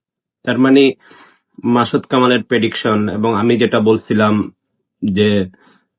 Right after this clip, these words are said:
আসলে একটা, উম, মানে ডিজাইন করে, এই মেডুকুলাস ডিজাইন যেটাকে ওরা বলে, এই ডিজাইন করে এই নির্বাচনটা হতে যাচ্ছে। সবার উদ্দেশ্য একটাই, আওয়ামী লীগ ঠেকাও।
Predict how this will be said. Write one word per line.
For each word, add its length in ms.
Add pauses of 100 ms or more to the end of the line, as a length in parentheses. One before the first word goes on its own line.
(120)
আসলে 400
একটা, 300 (460)
উম, 180 (540)
মানে 340 (460)
ডিজাইন 540
করে, 260
এই 160
মেডুকুলাস 640
ডিজাইন 380
যেটাকে 340
ওরা 180
বলে, 280 (540)
এই 120
ডিজাইন 380
করে 280
এই 60
নির্বাচনটা 560
হতে 180
যাচ্ছে। 300
সবার 340
উদ্দেশ্য 380
একটাই, 320
আওয়ামী 320
লীগ 180
ঠেকাও। 300